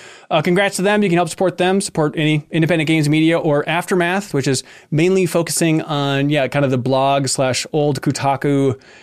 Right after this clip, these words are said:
style site. Um, and I listened to their interview on the Games Press podcast, which is really good. You can check it out. It's,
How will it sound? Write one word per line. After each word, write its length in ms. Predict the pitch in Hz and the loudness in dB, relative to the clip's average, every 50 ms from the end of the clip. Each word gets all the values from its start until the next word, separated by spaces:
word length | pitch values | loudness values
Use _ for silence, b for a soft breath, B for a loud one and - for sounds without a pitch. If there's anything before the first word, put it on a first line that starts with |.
| B B B B 320 | B B B B -6
style 520 | - - - - 156 147 147 147 139 127 | -6 -4 -2 0 0 2 2 2 2 0
site. 480 | - - - 143 135 127 120 120 - - _ - | -2 -2 0 0 0 0 -2 -2 -6 -10 _ -4
Um, 200 | 143 135 131 131 | -2 -2 0 0
and 80 | 135 131 | 0 0
I 60 | 131 | 0
listened 300 | 139 170 - - 208 185 | 0 0 0 0 0 0
to 60 | 190 | 2
their 140 | 160 151 147 | 2 0 0
interview 520 | - 156 151 160 151 147 147 139 135 135 | 0 0 2 2 2 2 2 2 2 0
on 140 | 143 135 131 | 0 -2 -2
the 60 | 127 | -2
Games 300 | 123 131 139 143 139 131 | -2 0 0 0 0 -2
Press 240 | - - 143 143 - | -2 -2 -2 -2 -2
podcast, 640 | - - 123 127 127 - - 127 135 135 - - | -2 -4 -4 -4 -4 -2 -4 -2 -2 -4 -4 -6
which 100 | 147 - | -6 -4
is 180 | 143 131 - - - - | -4 -6 -6 -8 -6 -2
really 220 | 196 302 285 240 | 0 0 2 2
good. 220 | 214 240 170 135 | 2 2 0 0
You 60 | 131 127 | -2 -4
can 100 | 147 151 | -2 -2
check 180 | - 151 - | -2 -2 0
it 60 | 147 | 0
out. 120 | 135 123 123 | 0 0 0
It's, 280 | 120 120 - - - | -2 -4 -6 -10 -10